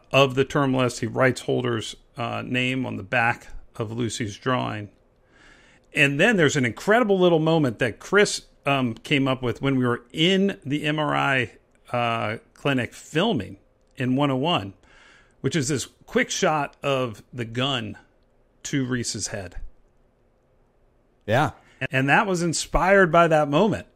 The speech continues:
Speaker 2: Nice. I didn't know it was
Speaker 1: And
Speaker 2: inspired by that moment. I'm
Speaker 1: Yes.
Speaker 2: like, "Oh, this is just a cool, like, thing,"
Speaker 1: No,
Speaker 2: you know,
Speaker 1: dude,
Speaker 2: like
Speaker 1: that's inspired, inspired by that moment. And then he wakes up with the start, and he's sitting next to Lauren's desk.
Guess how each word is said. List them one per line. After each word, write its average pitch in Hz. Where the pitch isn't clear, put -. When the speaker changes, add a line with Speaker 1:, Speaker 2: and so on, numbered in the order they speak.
Speaker 2:
Nice. 202
I 147
didn't 170
know 165
it 165
was 175
Speaker 1:
And 160
Speaker 2:
inspired 165
by 156
that 135
moment. 160
I'm 151
Speaker 1:
Yes. 139
Speaker 2:
like, -
"Oh, 190
this 180
is 160
just 165
a 147
cool, 175
like, 143
thing," 165
Speaker 1:
No, 160
Speaker 2:
you 139
know, 151
Speaker 1:
dude, 147
Speaker 2:
like -
Speaker 1:
that's 190
inspired, 165
inspired 160
by 175
that 160
moment. 175
And 165
then 196
he 180
wakes 160
up 196
with 165
the 151
start, 185
and 160
he's 160
sitting 196
next 160
to 156
Lauren's 139
desk. 131